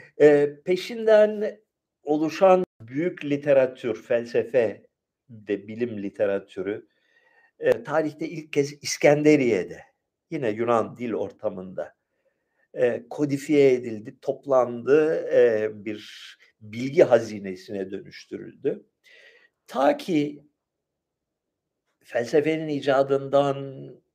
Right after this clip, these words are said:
bin üç yüz yıl sonra hala Arap dünyası açısından ki felsefe geleneğinin bir sonraki, e, mirasçısı Araplardır, İslamlardır. Onların gözünde dahi,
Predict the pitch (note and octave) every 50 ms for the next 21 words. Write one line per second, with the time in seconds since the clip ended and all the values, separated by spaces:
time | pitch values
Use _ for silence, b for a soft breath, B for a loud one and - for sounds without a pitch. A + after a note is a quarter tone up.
0 | _ _ _ _ _ _ _ _ _ _ _ _ _ _ _ A#2 A#2 A2+ G#2 C3
1 | D3 F3 G#3 G#3+ G#3 - - C3+ B2 A2 G#2 G2+ G2+ G2 F#2+ - - - E2+ E2
2 | - - - - - - _ _ _ _ _ _ _ _ _ _ _ _ _ _
3 | _ _ - - - F3+ D#3+ C#3 A2+ G2+ E2+ D2 - - _ _ _ _ _ _
4 | _ _ _ _ _ _ _ _ _ _ _ _ _ C3 - C#3+ D3 D#3 - -
5 | - - - _ _ C#3 B2 A#2 G#2 G2 F#2 F#2 F2+ - - - - F#2 - -
6 | F#2+ - - - - - G#2+ G#2+ G2+ - B2 A#2 - B B B B B _ -
7 | B2 G#2 - - C3 - D#3+ D#3 C#3+ C3+ C3 C3 B2+ B2+ C3 B2 A#2+ A#2+ B2+ C#3
8 | C3+ C3 C3 E3 - - - B2 A#2 - - - C3 A#2 A2+ A2+ A2+ B B B
9 | B B _ _ - C#3 C3+ B2+ C3+ C#3+ D3+ D3 C#3+ C3 B2+ - - - A#2+ -
10 | - E3+ C#3 B2 B2 B2 A#2 - C3+ B2+ A#2 A2+ A#2 - - - _ - - -
11 | - C#3+ B2+ A2 G#2+ G2 F#2 F2+ - _ _ _ _ _ _ _ b b b b
12 | b b b b b b b b b b b b b _ _ _ _ _ _ _
13 | _ _ _ _ _ _ _ _ _ _ _ _ _ _ _ - C#3 D3+ D#3 E3+
14 | F#3 G3+ A#3 B3 A#3+ G#3 F3 E3 C#3+ C3 C#3 D3 C#3+ C3 B2+ A#2+ A2 G#2+ G2+ F#2
15 | E2+ F#2 F2+ F#2 - -